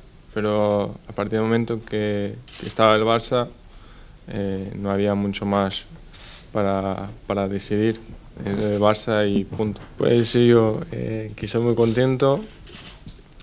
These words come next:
Hay que dar de comer a los tres. <laughs> Eh, y nada, eh, estoy muy contento de po-, poder jugar con ellos.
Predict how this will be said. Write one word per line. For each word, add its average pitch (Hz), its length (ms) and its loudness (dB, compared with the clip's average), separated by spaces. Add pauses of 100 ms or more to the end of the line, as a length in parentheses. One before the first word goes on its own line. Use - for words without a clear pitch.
(140)
Hay 123 160 2
que 123 140 4
dar 117 160 10
de 110 60 6
comer 113 220 4
a 107 40 6
los 101 180 4
tres. 127 440 2
<laughs> - 340 8 (1200)
Eh, 107 760 6 (500)
y 101 420 0
nada, 104 540 4 (180)
eh, 107 140 -8
estoy 107 160 -6
muy 107 120 2
contento 110 360 2
de 107 60 2
po-, 107 400 0
poder 110 240 2
jugar 107 240 -2
con 107 160 0
ellos. 120 400 0